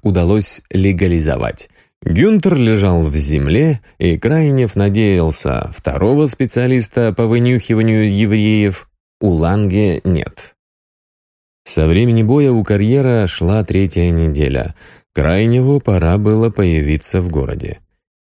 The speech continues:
К этому он готовился, следовало продумать все до мелочей.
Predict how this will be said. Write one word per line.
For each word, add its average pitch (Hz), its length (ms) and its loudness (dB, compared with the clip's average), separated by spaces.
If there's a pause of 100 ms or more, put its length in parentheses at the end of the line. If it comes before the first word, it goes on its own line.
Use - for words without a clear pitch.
(220)
К - 60 -2
этому 151 440 2
он 104 280 0
готовился, 131 920 0 (440)
следовало 82 600 0
продумать 82 480 0
все - 220 -4
до 80 100 0
мелочей. 80 560 -2